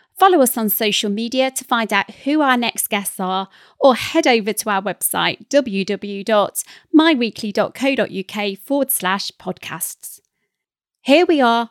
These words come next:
on our bookshelf with its stunningly sparkly, snowy Christmas cover, The Christmas Escape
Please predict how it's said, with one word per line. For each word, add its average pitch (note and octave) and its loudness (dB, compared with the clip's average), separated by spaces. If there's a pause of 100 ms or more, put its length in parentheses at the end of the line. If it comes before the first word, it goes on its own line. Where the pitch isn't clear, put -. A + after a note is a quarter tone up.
on D4 4
our D#4 2
bookshelf F#3+ 0 (140)
with C4 2
its - 0
stunningly A#3+ 2
sparkly, D4 2
snowy A#3 -2
Christmas G#3 -4
cover, F#3+ -6 (460)
The A3+ 6
Christmas - -2
Escape G3 -4